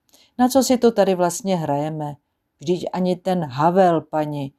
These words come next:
nebyl žádný hrdina. Ne hrdinství, ale skeptický humor nám pomáhal přežít.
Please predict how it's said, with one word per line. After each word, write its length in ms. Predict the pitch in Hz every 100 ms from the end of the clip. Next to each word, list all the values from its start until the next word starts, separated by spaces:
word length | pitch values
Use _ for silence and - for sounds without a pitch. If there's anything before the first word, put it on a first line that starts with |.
| _ -
nebyl 320 | 151 147 156
žádný 440 | 135 143 147 156 143
hrdina. 500 | 147 151 143 139 135 _ _ _ _ _ _ _ _ _ _ _ _ _ - _ -
Ne 160 | 233
hrdinství, 1000 | 226 185 170 196 202 - - 208 202 214 - _ _
ale 180 | - 170
skeptický 800 | 165 - 202 - 226 - - 180
humor 440 | 156 185 190 190
nám 180 | 180 170
pomáhal 500 | 165 165 160 165 160
přežít. 560 | 156 - 160 139 131